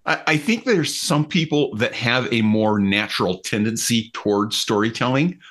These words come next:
but largely that's based on what their experience has been in the past, that they've actually had the opportunity to do that. Think about people who are natural in whatever skill area you want to talk about, sports or music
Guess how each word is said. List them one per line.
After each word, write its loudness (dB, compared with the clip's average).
but 0
largely 2
that's 0
based 0
on 2
what -2
their 2
experience -2
has 0
been 0
in 2
the 0
past, -6
that -2
they've 0
actually -2
had -2
the -2
opportunity -2
to 0
do 0
that. -4
Think 0
about -2
people 0
who 0
are 2
natural 0
in 2
whatever 0
skill 0
area 2
you 2
want 0
to -18
talk -2
about, -8
sports -2
or 0
music 0